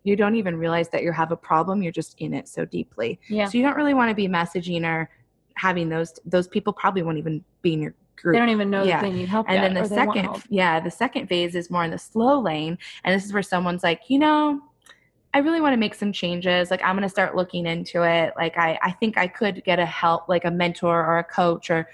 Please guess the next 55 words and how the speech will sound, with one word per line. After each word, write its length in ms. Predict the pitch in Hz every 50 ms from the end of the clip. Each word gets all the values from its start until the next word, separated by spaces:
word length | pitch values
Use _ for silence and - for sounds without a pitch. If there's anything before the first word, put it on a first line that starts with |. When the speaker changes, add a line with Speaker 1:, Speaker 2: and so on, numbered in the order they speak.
| -
Speaker 2:
Mm-hmm. 320 | 214 202 185 202 208 190 196
Speaker 1:
buy 100 | 185 180
a 120 | 180 175
course 680 | 175 - - - - 180 170 165 165 175 175 - -
or 300 | 180 175 170 160 160 165 - _ _ _ _ -
go 160 | 196 185 185
to 100 | 190 185
a 100 | 185 180
workshop," 500 | 170 180 175 - - - 180 160 - -
and 100 | 185 180
they're 80 | 180 180
getting 240 | 185 202 214 202 -
interested. 600 | - 180 185 - - 202 - - 170 160 165 -
So 80 | - 170
they 80 | 175
might 180 | 180 185 170 -
be 80 | 185
searching, 600 | 180 - - 175 170 165 - - 170 156 156 156
and 120 | 175 175 180
that 180 | 175 196 - -
might 120 | 208 208 -
be 60 | 208
someone 340 | 190 - 180 170 170 165 170
who 220 | 165 165 160 156 - _ _ _ _ _
joins 240 | - 175 170 165 156
your 120 | 170 160 -
group 280 | - - 165 160 -
and 220 | 165 190 185 185 202
s- 60 | 196 196
Speaker 2:
Mm-hmm. 80 | 202
Speaker 1:
wanting 240 | 180 170 170 170 170
to 80 | - 170
kind 240 | - 175 165 156
of 60 | 156 -
see 340 | - - - - 185 175
what 140 | 170 170 -
you're 160 | 160 165 151
about. 520 | 156 151 - 147 139 139 151 240 339 370 -
Speaker 2:
Mm-hmm. 340 | 202 185 202 208 208 220 214 - -
Speaker 1:
And 120 | 202 208
then 140 | 208 202 196
the 80 | 180
third 400 | 175 - - 208 208 208 214 214
client 340 | - - 185 170 170 165 -
buying 320 | - 160 160 160 165 165 165
phase, 320 | - 170 160 160 160 -
which 160 | 170 170 -
is 120 | 165 160 -
the 100 | - 160
fast 340 | - 208 226 247 - -
lane, 200 | 190 170 170 170
which 160 | 170 170 - 170
are 80 | 147
people 340 | - - - 202 - 185 175
who've 220 | - 180 165 156